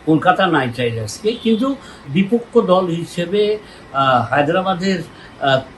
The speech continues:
তরুণ তুর্কিরা তো বটেই, অন-, অনভিজ্ঞ এবং অভিজ্ঞরা মিলে একটা লড়াই করার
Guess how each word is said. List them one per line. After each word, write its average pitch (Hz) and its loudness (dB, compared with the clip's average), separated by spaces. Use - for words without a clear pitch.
তরুণ 190 2
তুর্কিরা 208 -2
তো 208 0
বটেই, 180 0
অন-, 151 0
অনভিজ্ঞ 202 2
এবং 254 8
অভিজ্ঞরা 208 8
মিলে 131 4
একটা 151 0
লড়াই 147 2
করার 160 0